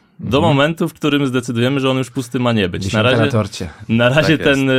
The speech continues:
Speaker 1: ten moment nie nadszedł i wcale nie chodzi tu o jakby, mm, jakby rozmiar tego, tego dystansu, że to z-,
Speaker 2: Mhm.
Speaker 1: za długo, że nam się nie chce czy coś, bo tu też trzeba wspomnieć, jak już mówimy o życiówkach, to może, może nie czasowa, ale jakby dystansowa.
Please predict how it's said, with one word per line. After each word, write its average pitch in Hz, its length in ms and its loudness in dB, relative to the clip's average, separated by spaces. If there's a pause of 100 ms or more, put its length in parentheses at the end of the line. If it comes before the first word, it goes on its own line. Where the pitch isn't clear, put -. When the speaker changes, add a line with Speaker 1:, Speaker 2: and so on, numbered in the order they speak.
Speaker 1:
ten 127 160 0
moment 131 440 -2
nie 123 160 -2
nadszedł 120 440 -2
i 160 100 -2
wcale 190 240 0
nie 180 60 -2
chodzi 180 220 -2
tu 175 120 -2
o 165 240 -2
jakby, 143 260 -2
mm, 131 580 -4 (220)
jakby 127 640 -4
rozmiar 156 320 0
tego, 120 360 0
tego 110 300 -2
dystansu, 113 460 -2
że 95 80 -6
to 95 160 -10
z-, 95 80 -10
Speaker 2:
Mhm. 104 200 -8
Speaker 1:
za 98 180 -6
długo, 101 340 -4
że 98 120 -8
nam 95 140 -4
się 95 140 -6
nie 98 120 -2
chce - 160 -8
czy 104 80 -10
coś, 104 220 -4
bo 107 200 -2 (580)
tu 113 80 -8
też 110 140 -2
trzeba 117 180 0
wspomnieć, 113 600 -2
jak 110 140 -2
już 113 140 -6
mówimy 113 260 2
o 107 80 2
życiówkach, 120 500 -2
to 117 120 -2
może, 110 420 -2 (200)
może 110 400 -2
nie 120 140 0
czasowa, 117 480 0
ale 104 160 0
jakby 101 220 -4
dystansowa. 107 720 -2